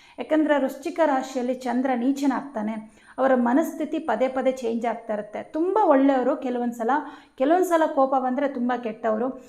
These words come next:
ಈ ರೀತಿ ಅವರ ಸ್ವಭಾವದಲ್ಲಿ ಬಹಳಷ್ಟು ವ್ಯತ್ಯಾಸಗಳಿರುತ್ತೆ. ಹಾಗಾಗಿ ಸಿಂಹ ರಾಶಿಯವ್ರಿಗೂ ಕೂಡ ಈ ಒಂದು ಶನಿಯ ಪ್ರಭಾವ, ಅಂದ್ರೆ ಅಷ್ಟಮ ಶನಿ, ಪಂಚಮ ಶನಿ, ಈ ಸಾಡೆ ಸಾತ್ ಆಗಿರಬಹುದು, ಇದರ ಪ್ರಭಾವ ಜಾಸ್ತಿ ಆಗಿರುತ್ತೆ. ಇದೆಲ್ಲವನ್ನ ಮೀರಿ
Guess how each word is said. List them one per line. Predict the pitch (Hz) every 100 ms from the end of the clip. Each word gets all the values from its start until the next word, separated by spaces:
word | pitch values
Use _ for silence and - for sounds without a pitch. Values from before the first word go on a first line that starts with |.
| - 320
ಈ | 370
ರೀತಿ | 370 -
ಅವರ | 302 269
ಸ್ವಭಾವದಲ್ಲಿ | 262 - 226 233 254 254 247
ಬಹಳಷ್ಟು | 214 226 247 -
ವ್ಯತ್ಯಾಸಗಳಿರುತ್ತೆ. | 214 185 - 294 294 233 220 202 220
ಹಾಗಾಗಿ | 220 226 269 247 254 262 - _ -
ಸಿಂಹ | 277 330 330 320
ರಾಶಿಯವ್ರಿಗೂ | 302 277 - 277 269 262 269
ಕೂಡ | 269 233 226 240 233 -
ಈ | 240
ಒಂದು | 226 220 220
ಶನಿಯ | - 240 269 262
ಪ್ರಭಾವ, | 262 208 202 214 208
ಅಂದ್ರೆ | - 226 233
ಅಷ್ಟಮ | 214 - 226 226
ಶನಿ, | 226 220
ಪಂಚಮ | 220 220 220 226 226
ಶನಿ, | 220 214 240 - - - -
ಈ | 240 226
ಸಾಡೆ | 226 226 220 240
ಸಾತ್ | 247 226 214
ಆಗಿರಬಹುದು, | 202 220 214 240 285
ಇದರ | 285 302 349
ಪ್ರಭಾವ | 330 269 214 226 226
ಜಾಸ್ತಿ | 277 226 214 -
ಆಗಿರುತ್ತೆ. | 208 190 202 - 214 - - -
ಇದೆಲ್ಲವನ್ನ | 262 262 320 381 403 392 359 311 269
ಮೀರಿ | 240 277 247 - - -